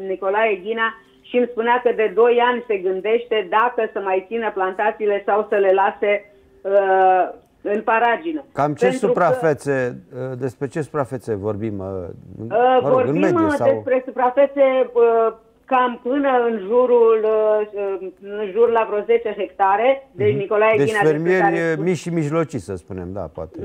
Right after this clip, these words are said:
Speaker 1: Mici și mijlocii, da, despre fermieri mici și mijlocii, dar știm că ponderea în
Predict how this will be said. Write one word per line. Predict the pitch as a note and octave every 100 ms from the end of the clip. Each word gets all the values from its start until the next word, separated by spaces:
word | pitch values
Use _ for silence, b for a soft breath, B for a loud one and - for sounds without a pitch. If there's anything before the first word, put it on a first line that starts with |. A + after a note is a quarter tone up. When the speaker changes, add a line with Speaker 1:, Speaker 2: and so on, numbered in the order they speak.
| G3
Speaker 1:
Mici | B3 C4
și | C4+
mijlocii, | B3+ A#3 A#3 A3+ F3+
da, | E3 G3 D#3+
despre | E3 G3 - G3+
fermieri | G#3 G3+ A3 A3
mici | A3 A#3+
și |
mijlocii, | A3 G#3 G3 G3+ B3
dar | B3 A3
știm | - C#4
că | C#4 B3 A#3+
ponderea | A#3 C4+ A#3 G#3 A#3 C4+ C4+
în | G3+ G3+ G#3+